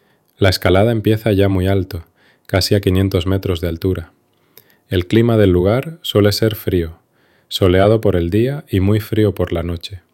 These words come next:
Con el cambio climático es cada vez más difícil predecir la situación. ¿Cómo llegar? Para acceder hay muchas formas. Una de las más usadas es a través del pueblo de Chiquián,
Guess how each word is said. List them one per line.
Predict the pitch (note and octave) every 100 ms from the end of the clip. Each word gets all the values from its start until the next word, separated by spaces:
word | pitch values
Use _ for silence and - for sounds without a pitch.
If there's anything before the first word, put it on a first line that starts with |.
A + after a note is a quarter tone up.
| _ _ - _ _ _
Con | G2
el | F#2 F2
cambio | G2+ A2+ A2+
climático | F#2 F#2+ A2 A#2+ B2 A#2
es | G2
cada | - F#2+ F2
vez | G2
más | G2+ G#2 G2+
difícil | G2 - A2 A#2+ A2+
predecir | - F#2 E2+ - G#2
la | G2+
situación. | - - E2+ - F2+ D#2+ E2 _ _ _ _ _ _ _ _ _ _ _ _ _
¿Cómo | - A2
llegar? | G2+ F2 E2 E2+ - _ _ _ _ _ _ _ _ _ _ _ _ -
Para | F#2+
acceder | F#2 - F2+ A#2 C3+ -
hay | -
muchas | A2 A2 - F2+
formas. | - F#2 E2 E2 - - _ _ - - _
Una | G#2+ A#2 B2
de | A2
las | F#2+ G2+
más | G#2 G2+
usadas | F#2 G#2+ A#2 C3+ - -
es | A2 -
a |
través | G2 F#2+ G#2 -
del | F#2
pueblo | E2+ G2+ A2 A2+
de | F#2+
Chiquián, | F2 F2 - F2+ D#2+ E2